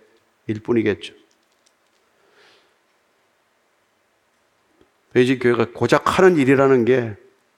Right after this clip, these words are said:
그저 이웃에 피해를 안 주는 거, 이것으로 그쳐야 되는 것인지,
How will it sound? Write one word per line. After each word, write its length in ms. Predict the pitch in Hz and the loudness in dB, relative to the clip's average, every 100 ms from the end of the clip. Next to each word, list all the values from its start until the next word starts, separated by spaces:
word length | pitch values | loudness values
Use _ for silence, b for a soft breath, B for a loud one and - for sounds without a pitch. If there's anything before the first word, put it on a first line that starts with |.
| _ _ _ _ _ | _ _ _ _ _
그저 160 | 139 139 | -2 -2
이웃에 480 | 202 220 170 - | 0 0 0 -4
피해를 440 | - - 208 208 202 | -6 0 2 4 4
안 200 | 147 131 | 2 0
주는 220 | 143 151 | 0 0
거, 40 | 139 | 2
이것으로 320 | 160 - 127 | 0 0 -4
그쳐야 360 | - 170 160 | -2 0 0
되는 180 | 123 104 | 0 0
것인지, 500 | 95 92 - - - | -2 -6 -10 -16 -16